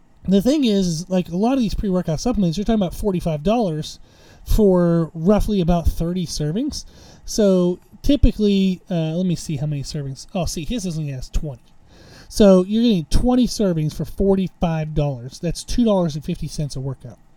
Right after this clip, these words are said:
That's not bad if you were to consider this, like, compare it to, say, uh, uh, uh, an energy drink. So if you do a Red Bull, uh, drink or, uh, Monster or any of those things,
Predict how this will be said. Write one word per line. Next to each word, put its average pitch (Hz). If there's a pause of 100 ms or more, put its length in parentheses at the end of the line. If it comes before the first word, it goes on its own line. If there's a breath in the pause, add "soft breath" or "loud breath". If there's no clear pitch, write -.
(380 loud breath)
That's 349
not 269
bad 196
if 165
you 190
were 170
to 175
consider 170
this, 160
like, 160
compare 180
it 156
to, 160 (260 loud breath)
say, 180
uh, 165
uh, 147 (200)
uh, 147 (200)
an 170
energy 170
drink. 127 (340 loud breath)
So -
if 185
you 226
do 208
a 170
Red 180
Bull, 151 (220)
uh, 156
drink 156
or, 147 (140)
uh, 139
Monster 165
or 143
any 165
of 143
those 151
things, 123